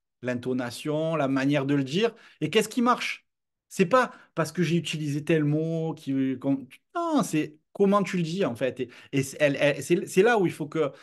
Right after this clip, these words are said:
que vous arriviez à travailler votre communication non verbale.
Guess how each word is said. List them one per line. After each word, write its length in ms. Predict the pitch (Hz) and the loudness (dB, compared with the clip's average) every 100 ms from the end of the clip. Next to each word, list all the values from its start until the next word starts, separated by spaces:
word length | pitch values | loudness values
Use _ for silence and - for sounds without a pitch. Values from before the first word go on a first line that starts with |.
| - - | -20 -4
que 100 | 143 | -2
vous 200 | 139 147 | 2 2
arriviez 380 | 135 143 139 | 2 0 2
à 80 | 160 | 0
travailler 580 | 147 - 151 143 143 196 | 0 -2 2 2 2 -2
votre 340 | 180 160 - | -2 -4 -6
communication 1160 | 147 - 175 160 156 156 156 156 147 - 185 214 _ _ _ - | -10 2 2 2 -4 -4 -2 -2 -2 -2 -2 -4 _ _ _ -2
non 200 | 139 170 | 2 4
verbale. 520 | 160 139 139 180 214 | 4 2 2 2 0